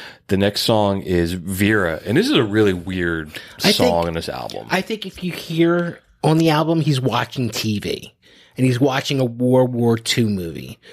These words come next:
Speaker 2: so he's still having flashbacks from the war, like, to add more to his story.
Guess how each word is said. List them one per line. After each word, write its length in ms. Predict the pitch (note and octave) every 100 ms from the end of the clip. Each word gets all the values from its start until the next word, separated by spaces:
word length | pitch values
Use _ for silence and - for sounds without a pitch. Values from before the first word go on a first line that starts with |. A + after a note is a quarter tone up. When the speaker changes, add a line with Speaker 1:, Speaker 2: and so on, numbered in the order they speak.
| -
Speaker 2:
so 200 | - C#3
he's 160 | B2+ A#2+
still 280 | - D#3 D3
having 280 | B2 A#2 G#2
flashbacks 840 | - B2+ G#2+ - - - - -
from 260 | - A2 G#2+
the 60 |
war, 420 | F#2 E2 E2 - - _ _ - _ _
like, 380 | A2+ A2 G#2 _
to 240 | C3 -
add 240 | - A2+ A2+
more 400 | A#2 A2 G#2 G#2 - - - _ -
to 200 | - A#2+
his 120 | A#2
story. 540 | - - F2+ D#2+ -